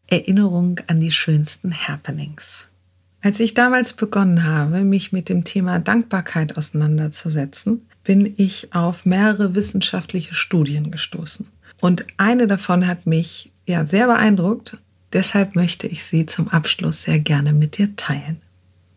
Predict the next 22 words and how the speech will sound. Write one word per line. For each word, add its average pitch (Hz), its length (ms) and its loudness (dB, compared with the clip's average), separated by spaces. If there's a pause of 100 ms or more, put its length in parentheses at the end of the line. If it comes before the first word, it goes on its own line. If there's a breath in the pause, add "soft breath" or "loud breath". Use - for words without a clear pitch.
(360 soft breath)
Professor 214 680 0
Paul 254 320 0
J. 220 240 4
Mills 185 500 2
von 160 200 0
der 156 120 4
University 180 760 0
of - 200 -6
California 156 640 2
in 147 100 -4
San 147 260 -2
Diego 156 520 -2
hat 208 200 -2
untersucht, 185 640 0
wie 165 280 0
Dankbarkeit 175 720 -2
die 170 100 -2
Gesundheit 170 560 0
von - 180 0
Herzpatienten - 880 -2
verbessern 156 560 -8
kann. - 280 -10